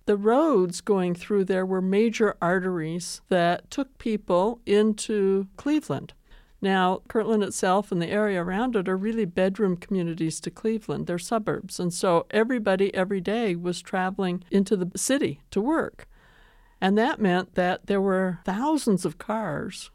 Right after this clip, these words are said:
per day going through a little four-way stop right in the center of what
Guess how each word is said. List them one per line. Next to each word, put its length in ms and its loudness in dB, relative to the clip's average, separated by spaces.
per 140 2
day 360 4
going 440 2
through 580 4
a 60 -2
little 300 0
four-way 500 0
stop 640 -4
right 240 -2
in 100 0
the 80 0
center 540 0
of 180 -4
what 220 0